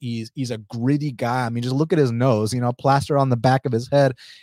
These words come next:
And he's still, you know, he doesn't need that surgery like, like Dricus du Plessis. This guy, whether he's breathing or not, is gonna be in there to his very last breath. So I respect that. And I think he's minus nine hundred for a reason. I think Josiah might win some U F C fights down the line, especially at fifty-fives,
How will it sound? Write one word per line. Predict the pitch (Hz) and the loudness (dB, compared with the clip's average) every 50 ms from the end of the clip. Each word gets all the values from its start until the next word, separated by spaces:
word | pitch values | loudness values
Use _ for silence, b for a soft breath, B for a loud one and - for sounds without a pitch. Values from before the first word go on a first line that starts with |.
| b b | b b
And | 131 120 120 | -6 -4 -4
he's | 131 131 - | -2 -4 -4
still, | - - 143 139 135 135 127 123 120 | -4 -2 0 2 4 4 4 2 2
you | 120 120 | 0 -2
know, | 117 117 | -2 -2
he | 131 151 | 0 0
doesn't | 160 156 139 135 123 | 0 -2 -2 -4 -4
need | 127 123 120 | -4 -4 -4
that | 120 127 - | -4 -4 -4
surgery | - 131 120 117 113 120 123 120 | -2 -2 -2 -2 -2 -2 -4 -2
like, | 113 113 113 117 | -2 -2 -4 -4
like | - 123 113 110 | -4 -6 -8 -6
Dricus | - 123 123 - 123 110 - | -6 -6 -6 -6 -6 -8 -6
du | 127 117 | -8 -8
Plessis. | - 113 107 - - 120 120 | -6 -8 -8 -6 -6 -6 -6
This | 120 123 - - | -6 -6 -6 -2
guy, | - 123 127 127 127 113 b b b b b b b b | -2 0 2 2 0 -2 b b b b b b b b
whether | 127 127 127 123 | 0 2 2 2
he's | 123 120 110 | 0 0 -2
breathing | - 123 127 135 123 127 120 | -2 0 0 2 2 0 -2
or | 113 110 | -4 -4
not, | 113 117 120 117 113 113 - | -2 -2 -2 -2 -2 -4 -6
is | 143 120 113 | -8 -8 -8
gonna | - 120 117 110 | -6 -6 -6 -6
be | 101 117 113 113 110 | -6 -6 -6 -6 -6
in | 110 107 | -6 -6
there | 110 107 107 | -6 -8 -8
to | - - 120 | -6 -4 -4
his | 110 104 101 | -4 -4 -4
very | 104 110 107 107 | -4 -4 -4 -4
last | 104 101 101 101 101 101 - | -4 -6 -6 -6 -6 -8 -10
breath. | 101 98 92 87 - | -12 -14 -14 -12 -8
So | - - 120 117 107 - b b b b b b b | -2 0 0 0 0 -2 b b b b b b b
I | 156 139 | 0 2
respect | 139 139 131 - - 147 147 147 - | 2 2 2 2 2 2 2 2 4
that. | 165 151 147 139 | 4 4 4 4
And | 123 120 | 2 0
I | 120 | -4
think | 120 135 131 | -4 -4 -4
he's | 123 110 | -4 -6
minus | 123 123 123 123 117 - | -6 -6 -6 -6 -6 -6
nine | 131 127 123 | -4 -4 -2
hundred | 127 139 139 | -2 -2 -2
for | 127 143 131 | -2 0 0
a | 117 | 2
reason. | 117 127 139 143 165 156 156 - | 2 2 2 2 0 -2 -2 -2
I | 151 165 | 0 0
think | 185 185 170 | 2 2 2
Josiah | 160 180 170 151 156 160 165 175 175 175 180 170 | 2 2 4 4 4 4 6 6 6 4 2 0
might | 160 151 160 175 170 | 0 0 0 2 2
win | 160 170 180 | 0 0 -2
some | - - 151 | -2 -4 -2
U | 151 160 165 | 0 2 2
F | 165 - | 2 2
C | - 185 | 0 -4
fights | 180 - 165 160 156 143 | 0 2 2 4 4 2
down | 131 160 165 165 | 2 2 2 2
the | 160 151 | 2 2
line, | 143 147 156 170 170 | 2 2 2 2 0
especially | 151 - - 160 - - 160 | 0 0 0 0 0 2 2
at | 139 - | 0 0
fifty-fives, | - 156 147 - 147 - 151 147 156 160 160 151 | 0 -4 -6 -6 -8 -6 -2 0 2 2 2 0